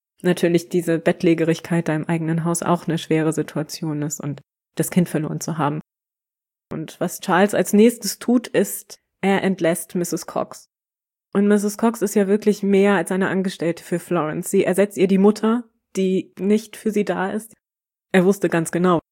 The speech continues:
wie weh er ihr damit tut. Er ist aber immerhin bereit, Misses Cox zu erlauben, dass sie noch im Haus bleiben darf und so lange da arbeiten darf, bis sie eine neue Anstellung gefunden hat. Anders als bei dem Kutscher.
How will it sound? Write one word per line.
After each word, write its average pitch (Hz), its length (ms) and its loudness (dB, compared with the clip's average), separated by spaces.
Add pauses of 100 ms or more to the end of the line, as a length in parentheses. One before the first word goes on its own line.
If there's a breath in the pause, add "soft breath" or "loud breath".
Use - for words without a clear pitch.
(100)
wie 175 320 2
weh 196 180 8
er - 260 -4
ihr 160 120 -2
damit 147 300 -4
tut. 151 260 -10 (480)
Er 208 160 4
ist 240 120 0
aber 220 220 2
immerhin 233 400 4
bereit, 190 640 0
Misses 202 320 0
Cox 220 240 -2
zu 208 100 0
erlauben, 185 400 4
dass 180 160 -4
sie 175 140 0
noch - 460 -4
im 185 180 2
Haus 190 260 2
bleiben 180 380 2
darf 160 480 -2 (180)
und 165 240 -8
so 175 80 -4
lange 180 220 2
da 170 100 0
arbeiten 175 380 2
darf, 160 220 0
bis 175 120 -4
sie 175 160 -4
eine 156 200 -4
neue 165 240 -2
Anstellung 151 460 -4
gefunden 156 460 -10
hat. - 280 -14 (720)
Anders 165 280 0
als 156 140 -2
bei 165 100 2
dem 170 140 2
Kutscher. - 400 0